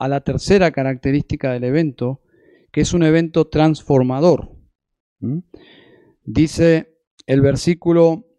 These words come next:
trece, "Pero,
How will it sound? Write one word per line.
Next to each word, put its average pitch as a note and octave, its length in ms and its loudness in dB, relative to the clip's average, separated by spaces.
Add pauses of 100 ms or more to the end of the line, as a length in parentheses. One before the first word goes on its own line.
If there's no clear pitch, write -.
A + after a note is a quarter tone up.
(760)
trece, D#3 580 -2 (960)
"Pero, F#3+ 500 2